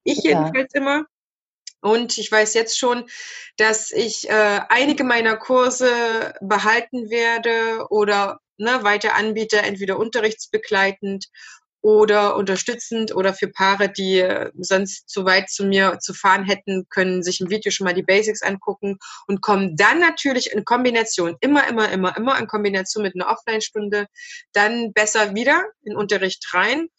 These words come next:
Speaker 1: oder schon mit mehr Vorkenntnissen, als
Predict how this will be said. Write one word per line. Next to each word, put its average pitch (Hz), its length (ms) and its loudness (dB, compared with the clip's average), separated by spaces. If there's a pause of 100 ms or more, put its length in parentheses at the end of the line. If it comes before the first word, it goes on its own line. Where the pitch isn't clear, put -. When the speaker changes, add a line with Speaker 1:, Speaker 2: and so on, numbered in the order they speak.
(240)
Speaker 1:
oder 240 400 4
schon 226 220 -4
mit 190 160 -4
mehr 233 180 4
Vorkenntnissen, 233 880 0
als - 520 -2